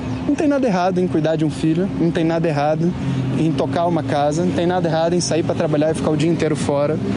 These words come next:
Não tem nada errado em nada desse universo. É tudo uma questão de dharma. E o entendimento do meu dharma, o escutar o meu dharma. Quando eu não escuto o meu dharma, eu faço o que seja lá que eu tenha pra fazer em conflito. E aí, obviamente, vai ser ruim pra mim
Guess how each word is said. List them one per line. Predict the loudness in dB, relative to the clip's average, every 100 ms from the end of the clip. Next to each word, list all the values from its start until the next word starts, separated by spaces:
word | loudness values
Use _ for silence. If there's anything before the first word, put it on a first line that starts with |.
| 0 0
Não | 0
tem | 0
nada | 0 0
errado | 2 2 2 0 0
em | 2 2
nada | 0 0 0 0
desse | 0 0
universo. | 2 2 0 0 -2 -2 -2 -2 -2 0
É | -2
tudo | 0 0 2
uma | 0
questão | 0 -2 0 0
de | 0
dharma. | 0 0 0 0 0 -2 -4 -4 -4 -4 -2 0
E | 2
o | 2
entendimento | 2 2 2 2 2 2 0 2
do | 2
meu | 2
dharma, | 0 0 0 2
o |
escutar | 0 0 -2 0 0 0
o | 2
meu | 0
dharma. | 2 0 0 0 -2 -2 -2 -2 0
Quando | 2 2
eu |
não | 2 0
escuto | 0 -2 0
o |
meu | 0 0
dharma, | 0 0 0 0 -2 -2
eu | -2
faço | 0 0 0 -2 -4
o |
que | -2
seja | 0 0 2
lá | 0
que | -2
eu |
tenha | -2 -2
pra | -2
fazer | -2 0 0 0 0
em | 0
conflito. | 0 0 0 0 -4 -4 -4 -4 -4 0
E | 0
aí, | 2
obviamente, | 0 0 0 2 0 -2
vai | 0
ser | 0
ruim | 0 0
pra | 0
mim | 2 2